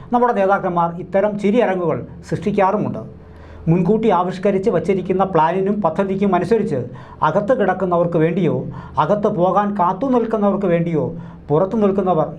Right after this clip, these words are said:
ഇത്തരം ശ്രമങ്ങൾ ആടി തിമിർക്കും. കുടുംബത്തെ ചുറ്റിപ്പറ്റി അധികാരം നിലനിർത്താനുള്ള ഇത്തരം പെടാപ്പാടുകൾ മിക്കവാറും എല്ലാ പാർട്ടികളിലും പെട്ട നേതാക്കളിൽ നിന്നും ഉണ്ടാകാറുണ്ട്. അതുകൊണ്ട് തന്നെ ഒരു നേതാവിന് മറ്റൊരാളെ ആക്ഷേപിക്കാനോ അധിക്ഷേപിക്കാനോ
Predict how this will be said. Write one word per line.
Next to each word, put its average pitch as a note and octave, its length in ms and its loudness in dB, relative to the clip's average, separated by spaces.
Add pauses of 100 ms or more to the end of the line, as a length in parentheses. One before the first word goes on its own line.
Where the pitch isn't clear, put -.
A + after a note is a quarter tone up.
ഇത്തരം G#3+ 340 0
ശ്രമങ്ങൾ E3+ 340 0 (300)
ആടി E3+ 260 0
തിമിർക്കും. - 360 -2 (800)
കുടുംബത്തെ C4+ 400 4
ചുറ്റിപ്പറ്റി G#3 480 0
അധികാരം F#3+ 440 2
നിലനിർത്താനുള്ള F3+ 580 0 (180)
ഇത്തരം F#3+ 400 0
പെടാപ്പാടുകൾ D#3+ 680 0 (540)
മിക്കവാറും G3+ 420 2 (280)
എല്ലാ D3+ 200 0 (120)
പാർട്ടികളിലും F#3+ 560 0
പെട്ട D#3+ 160 0 (160)
നേതാക്കളിൽ E3+ 500 0
നിന്നും D#3 240 2 (400)
ഉണ്ടാകാറുണ്ട്. B2 580 0 (500)
അതുകൊണ്ട് G3 360 4
തന്നെ F3+ 180 0 (420)
ഒരു G#3 160 4
നേതാവിന് F3 460 2 (220)
മറ്റൊരാളെ F#3 500 2 (160)
ആക്ഷേപിക്കാനോ F#3+ 600 0 (420)
അധിക്ഷേപിക്കാനോ G#3 720 0